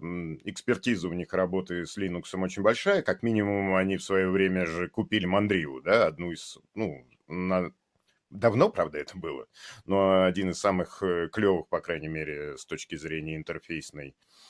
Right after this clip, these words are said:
и, м, и ю экс, э, м, как это называется, дистрибутив.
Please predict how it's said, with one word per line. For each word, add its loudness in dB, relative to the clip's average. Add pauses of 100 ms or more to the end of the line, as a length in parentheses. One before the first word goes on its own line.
(320)
и, -6
м, -12 (120)
и -6
ю -2
экс, -2
э, -6 (220)
м, -12 (240)
как -4
это -20
называется, -10
дистрибутив. -6